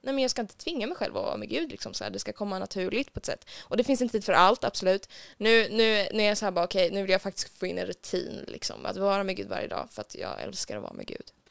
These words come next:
Men hur är man med Gud? Sa du det? Helt enkelt. Vår tro avgör när vi är med Gud och inte. Sen är det asnice att läsa Bibeln. Vet du varför? För att han talar så sjukt mycket genom sitt ord. Och när man får någonting som heter en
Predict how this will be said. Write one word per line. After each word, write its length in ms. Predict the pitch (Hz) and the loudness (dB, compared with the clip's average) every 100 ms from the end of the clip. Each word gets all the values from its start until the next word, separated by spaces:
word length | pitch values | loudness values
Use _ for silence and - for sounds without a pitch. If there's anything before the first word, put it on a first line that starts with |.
| _ _ _ _ - - - - - | _ _ _ _ -14 -14 -16 -18 -4
Men 120 | 240 | -2
hur 260 | 240 277 285 | 2 2 4
är 160 | 254 320 | 4 4
man 160 | 190 | 0
med 120 | 175 | -2
Gud? 140 | - - | -4 0
Sa 120 | 285 | 2
du 60 | 214 | 2
det? 140 | 220 - | -2 -2
Helt 220 | 359 359 | 0 2
enkelt. 340 | 349 202 - - | 2 2 0 0
Vår 80 | |
tro 260 | 262 - 311 | 0 4 6
avgör 240 | 294 277 262 | 8 8 4
när 120 | 240 | 4
vi 80 | 226 | 4
är 120 | 220 | 4
med 160 | 214 | 2
Gud 240 | 190 190 196 | -2 -4 -4
och 100 | 185 | -4
inte. 360 | 190 - - - - - - | -6 -6 -8 -8 -18 -20 -6
Sen 180 | - 240 | 2 4
är 40 | |
det 80 | 233 220 | 6 4
asnice 400 | 196 - 226 208 - 190 | 2 2 2 2 0 2
att 60 | |
läsa 680 | 190 175 - 185 180 180 - | 2 2 0 -2 -2 -4 -6
Bibeln. 380 | - 175 185 247 - _ _ _ | -4 0 0 0 -4 _ _ _
Vet 100 | 185 | -2
du 40 | 196 | 4
varför? 340 | 190 - 269 - _ _ - | 4 4 -2 -2 _ _ -14
För 140 | - | 2
att 100 | 202 | 2
han 120 | 202 190 | 2 -6
talar 400 | - 226 185 208 | 2 6 6 4
så 160 | - | 0
sjukt 500 | - - 247 233 226 | -4 -6 -2 -2 0
mycket 160 | 226 202 | 0 2
genom 200 | 175 175 | 0 0
sitt 140 | - | 2
ord. 180 | 185 202 | 2 4
Och 100 | 202 | 4
när 120 | 202 | 4
man 140 | 190 196 | 2 0
får 160 | - | 0
någonting 300 | 220 202 185 | -2 0 -4
som 120 | 180 180 | -8 -8
heter 200 | 175 | -6
en 60 | 185 | -6